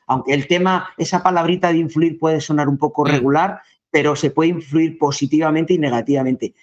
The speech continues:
Speaker 1: Ese
Speaker 2: Mm.
Speaker 1: libro también lo recomiendo, está genial.
Speaker 2: Sí, sí, es número, número uno también, ¿verdad? En tema también de desarrollo personal, en tema de, de venderte, de todo.
Speaker 1: Mm.
Speaker 2: Vale, además
Speaker 1: Ujú.
Speaker 2: tiene ya, puf, cien años <laughs> el libro.
Speaker 1: Sí, sí, sí.
Speaker 2: Vale.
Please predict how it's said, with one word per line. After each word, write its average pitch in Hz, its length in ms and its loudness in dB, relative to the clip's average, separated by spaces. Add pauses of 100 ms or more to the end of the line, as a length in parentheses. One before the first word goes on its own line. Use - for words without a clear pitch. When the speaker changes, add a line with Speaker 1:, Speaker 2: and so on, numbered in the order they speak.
(140)
Speaker 1:
Ese 151 180 -2
Speaker 2:
Mm. 170 40 2
Speaker 1:
libro 196 260 0
también 151 300 0
lo 151 100 2
recomiendo, 135 420 0
está 170 240 -4
genial. 113 480 -2 (540)
Speaker 2:
Sí, 160 200 -4
sí, 156 140 -6 (140)
es 120 100 -10
número, 135 300 -10 (100)
número 165 240 2
uno 156 200 2
también, 135 300 0
¿verdad? 131 200 0
En 131 100 -6
tema 139 220 -4
también 131 220 -4
de 131 60 -4
desarrollo 123 440 -6
personal, 156 640 0
en 120 160 -8
tema 135 260 -4
de, 120 540 -8 (100)
de 120 60 -12
venderte, 151 560 0
de 135 100 -8
todo. 127 220 0
Speaker 1:
Mm. - 40 -14 (580)
Speaker 2:
Vale, 156 200 -2
además 175 260 2
Speaker 1:
Ujú. 165 60 -14
Speaker 2:
tiene 156 180 0
ya, 143 600 0
puf, 349 200 -14 (400)
cien 160 140 -4
años 185 400 -4
<laughs> 190 320 -4
el 156 160 -4
libro. 170 320 -2
Speaker 1:
Sí, 170 140 -2
sí, 147 160 0
sí. 139 160 -2 (360)
Speaker 2:
Vale. 156 340 -2